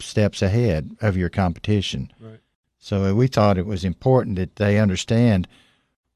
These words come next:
Speaker 1: why it was necessary to put design and construction together. Because once something's designed by an architect,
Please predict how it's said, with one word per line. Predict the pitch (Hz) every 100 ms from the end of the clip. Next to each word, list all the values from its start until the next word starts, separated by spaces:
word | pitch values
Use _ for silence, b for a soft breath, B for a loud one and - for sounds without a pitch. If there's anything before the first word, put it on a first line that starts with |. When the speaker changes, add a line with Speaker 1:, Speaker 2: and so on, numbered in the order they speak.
| _ -
Speaker 1:
why | 120 143
it | 131
was | 101 - 113
necessary | 104 104 - 92 95 98 101
to |
put | 98 107 80
design | 85 87 101 107
and | 98
construction | - - 107 101 - 98
together. | 95 123 135 85 78 - _ _ _ _ _
Because | _ 113 95
once | 104 127 147
something's | - 127 - 107 80
designed | - 90 98 107 120
by | 107
an | 92
architect, | 95 113 117 123 123 127